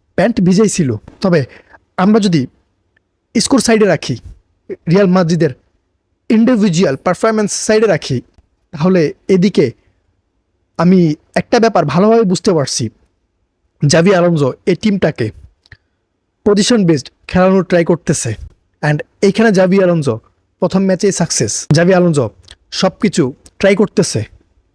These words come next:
তার এক্সপেরিমেন্ট এই টিমটার উপর অ্যাপ্লাই করতেছে, যার কারণে হয়তো একটু সময় লাগতে পারে। ক্লাব বিশ্বকাপে আমরা জাভি আলোনসোর পারফরম্যান্স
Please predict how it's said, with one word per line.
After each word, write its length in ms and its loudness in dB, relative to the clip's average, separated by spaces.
তার 140 0
এক্সপেরিমেন্ট 640 -2
এই 100 0
টিমটার 340 0
উপর 140 -2
অ্যাপ্লাই 300 0
করতেছে, 400 -4
যার 220 2
কারণে 220 2
হয়তো 340 0
একটু 240 -2
সময় 260 0
লাগতে 280 -4
পারে। 160 -4
ক্লাব 240 0
বিশ্বকাপে 480 0
আমরা 200 2
জাভি 260 2
আলোনসোর 320 0
পারফরম্যান্স 440 0